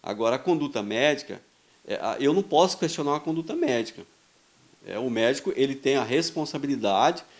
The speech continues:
né, de, de, de, de fazer a sua consulta e exercer a sua conduta. Então, eu quero que as pessoas entendam. Eu não estou aqui querendo me,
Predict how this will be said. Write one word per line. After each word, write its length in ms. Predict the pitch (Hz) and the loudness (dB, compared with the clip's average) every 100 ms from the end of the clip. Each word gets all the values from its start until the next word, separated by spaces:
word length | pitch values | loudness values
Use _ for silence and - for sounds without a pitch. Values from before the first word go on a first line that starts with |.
| - - _ | -20 -20 _
né, 220 | 95 110 | -2 -2
de, 180 | 127 127 | 0 -4
de, 300 | 104 113 98 | -4 -4 -4
de, 340 | 104 110 110 95 | -4 -4 -4 -4
de 140 | 110 | -8
fazer 400 | - 151 107 123 | 2 2 4 0
a 60 | 123 | 0
sua 220 | - 131 | 0 0
consulta 680 | 170 185 - 147 175 359 330 - _ | 2 -2 2 4 6 4 -2 -12 _
e 80 | 165 | 2
exercer 420 | 185 202 185 185 | 6 6 6 4
a 60 | 180 | 2
sua 220 | 185 190 | 2 -2
conduta. 600 | 208 226 170 175 170 98 - - - - | 0 4 8 8 6 -4 -12 -20 -20 -2
Então, 260 | 127 151 | 0 2
eu 100 | 139 | 2
quero 200 | 139 151 | 4 2
que 80 | 165 | 2
as 80 | 160 | 0
pessoas 400 | 156 151 151 143 | 0 2 2 2
entendam. 640 | 208 - 143 143 113 95 - | 0 4 6 6 4 -2 0
Eu 80 | 123 | 0
não 100 | 185 | 2
estou 260 | 185 190 | 4 4
aqui 380 | 170 170 156 170 | 4 2 0 0
querendo 580 | 165 147 139 160 156 110 - - - - - _ | 2 2 2 2 2 -2 -6 -20 -20 -20 -20 _
me, 840 | 110 131 147 147 139 127 113 107 | 0 4 6 8 6 6 2 0